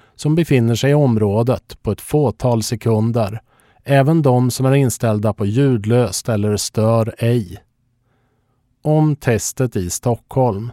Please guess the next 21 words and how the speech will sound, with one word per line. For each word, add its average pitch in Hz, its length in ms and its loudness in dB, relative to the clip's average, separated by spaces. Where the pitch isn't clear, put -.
Testet 135 480 0
i 135 140 2
september 127 680 0
gäller 127 380 4
bara 135 500 4
Stockholms 135 760 0
och 120 260 -2
Gotlands 123 680 0
län. 113 420 -2
Testet 139 440 0
innebär 139 640 4
att 139 160 -2
det 127 60 0
skickas 135 400 -2
ut 123 180 0
en 127 100 2
skarp 143 480 0
ljudsignal, 127 920 0
vibration 135 840 2
och 135 220 -2
textmeddelande 120 1200 0